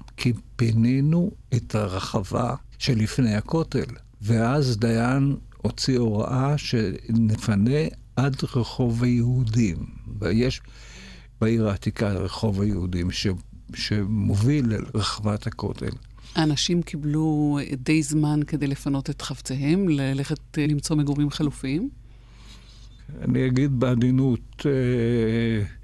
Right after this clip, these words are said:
Speaker 1: לא כל כך. הם, אה, פשוט ברחו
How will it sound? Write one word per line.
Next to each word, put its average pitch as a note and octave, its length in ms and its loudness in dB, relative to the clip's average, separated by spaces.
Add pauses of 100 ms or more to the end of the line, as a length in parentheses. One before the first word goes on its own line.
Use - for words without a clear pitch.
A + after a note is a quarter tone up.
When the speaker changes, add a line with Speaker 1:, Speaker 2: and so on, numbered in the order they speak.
(400)
Speaker 1:
לא C#3 100 4
כל G2 280 0
כך. - 380 -12 (1300)
הם, D3 540 2
אה, D#3 100 2 (120)
פשוט C3 460 0
ברחו A#2+ 840 2